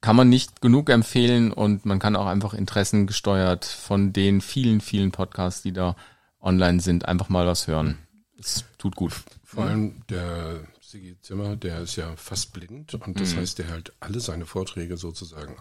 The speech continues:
Speaker 2: aus dem Gedächtnis heraus,
Speaker 1: Ja.
Speaker 2: aus seinem Gedächtnispalast, müsste man sagen,
Speaker 1: <laughs>
Speaker 2: und das Ganze noch strukturiert. Äh,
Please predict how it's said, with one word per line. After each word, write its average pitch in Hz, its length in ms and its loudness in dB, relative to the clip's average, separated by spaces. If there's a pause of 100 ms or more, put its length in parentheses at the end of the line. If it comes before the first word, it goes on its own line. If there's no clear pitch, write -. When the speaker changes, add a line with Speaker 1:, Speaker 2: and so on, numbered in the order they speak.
(100)
Speaker 2:
aus 104 180 -18
dem 101 160 -8
Gedächtnis 92 460 -10
heraus, 101 400 -20 (240)
Speaker 1:
Ja. 98 260 0
Speaker 2:
aus 92 220 -2
seinem 85 260 -6
Gedächtnispalast, 92 840 -4
müsste 113 240 -4
man 117 200 -4
sagen, 113 420 2
Speaker 1:
<laughs> 110 480 -2
Speaker 2:
und 104 120 -2
das 95 160 -2
Ganze 104 260 -2
noch 95 160 -2
strukturiert. 101 960 -8 (160)
Äh, 92 360 -2